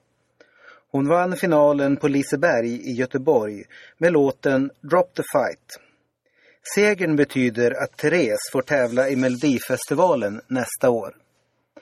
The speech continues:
Drop the Fight kommer också att tävla i programmet Svensktoppen.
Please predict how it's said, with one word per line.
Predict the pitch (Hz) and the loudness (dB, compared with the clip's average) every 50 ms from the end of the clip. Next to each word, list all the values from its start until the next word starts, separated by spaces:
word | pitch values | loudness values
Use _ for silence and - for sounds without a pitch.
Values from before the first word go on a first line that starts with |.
| _ _ - - - - _ - | _ _ -20 -20 -20 -20 _ -2
Drop | - 165 190 190 - | 0 0 0 0 -2
the | 190 175 - | -6 -4 0
Fight | - 175 185 208 202 - - - - - | 0 0 0 0 -4 -6 -14 -20 -8 -2
kommer | - 160 147 143 | -2 0 0 2
också | 147 151 - - - 170 | 0 0 -2 0 0 0
att | 151 - - | 0 0 0
tävla | - 156 139 127 117 117 131 135 143 | -2 0 0 0 0 -2 -2 -2 -2
i | 147 135 | -4 -6
programmet | - 139 123 127 120 113 113 120 117 - - - | -8 -6 -2 0 0 0 -2 -4 -6 -6 -4 -2
Svensktoppen. | 156 135 117 107 - - - 185 185 _ _ - 98 95 | -2 -2 -2 -4 -6 -4 -4 -4 -4 _ _ -16 -16 -16